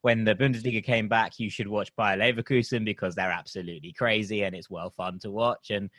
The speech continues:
and so it has transpired in the same way you know, Gladbach have been a little bit up and down and, and a bit mad, and, and that kind of race for the, the top four, I think, has been what's the most exciting thing in the Bundesliga. I think it's gonna play out very similarly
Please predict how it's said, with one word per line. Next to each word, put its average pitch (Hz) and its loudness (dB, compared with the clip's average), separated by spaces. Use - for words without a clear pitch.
and 110 0
so 131 6
it 120 6
has 120 2
transpired 120 2
in 95 -6
the 95 -4
same 110 0
way 104 0
you 113 -8
know, 95 -2
Gladbach 113 -4
have 101 -12
been 107 -4
a 113 0
little 117 2
bit 110 -4
up 120 -2
and 110 -4
down 117 4
and, 104 -4
and 101 -4
a 101 -6
bit 104 -4
mad, 113 2
and, 104 -6
and 110 -4
that 123 -2
kind 120 -4
of 107 -10
race 117 -4
for 101 2
the, 101 -2
the 104 -6
top - -4
four, 131 4
I 95 -2
think, 107 -10
has 104 -8
been 110 -4
what's 110 -6
the 117 -12
most 110 -2
exciting 104 -2
thing 101 -2
in 117 2
the 104 2
Bundesliga. 107 0
I 90 -6
think 123 -6
it's 113 -10
gonna 117 -2
play 117 0
out 107 2
very 104 2
similarly 101 0